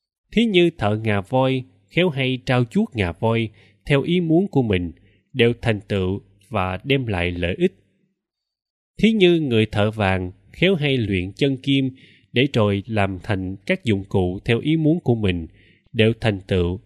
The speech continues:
đem lại lợi ích. Tỳ kheo cũng như vậy, định tâm thanh tịnh, đạt đến vô động địa, biến hóa theo ý muốn, cho đến phạm thiên.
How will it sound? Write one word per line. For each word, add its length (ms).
đem 220
lại 200
lợi 280
ích. 140
Tỳ 160
kheo 220
cũng 340
như 200
vậy, 360
định 280
tâm 280
thanh 280
tịnh, 280
đạt 280
đến 400
vô 140
động 260
địa, 300
biến 200
hóa 380
theo 140
ý 140
muốn, 380
cho 140
đến 340
phạm 280
thiên. 340